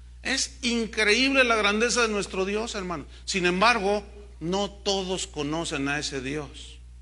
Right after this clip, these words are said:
Abran su Biblia en Hechos capítulo diecisiete. Donde vamos a ver una historia de Pablo, el apóstol, cuando él viajó a Atenas, Grecia, y dice que él llegó, desembarcó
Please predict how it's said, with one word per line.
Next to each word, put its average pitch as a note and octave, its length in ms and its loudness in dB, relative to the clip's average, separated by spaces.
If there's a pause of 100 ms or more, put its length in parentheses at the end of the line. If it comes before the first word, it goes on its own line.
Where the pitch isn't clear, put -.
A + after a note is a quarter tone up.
(340)
Abran E4 240 4
su C#4 140 2
Biblia C#4 240 4
en A#3+ 80 4
Hechos A#3 300 2
capítulo G#3 520 0
diecisiete. D#3+ 840 0 (240)
Donde F#3 200 0
vamos B3+ 300 4
a B3 60 4
ver B3+ 120 6
una B3+ 180 2
historia E3 680 2 (1500)
de F#3 140 2
Pablo, F3+ 540 4
el E3 80 0
apóstol, E3+ 640 -2 (920)
cuando D#3+ 300 2
él A3+ 120 4
viajó G#3+ 480 4
a G3 220 2 (140)
Atenas, F3+ 480 4
Grecia, E3+ 540 2 (1400)
y - 80 0
dice A#3 280 4
que A3+ 200 8
él B3+ 120 6
llegó, B3+ 480 6
desembarcó A3 1080 2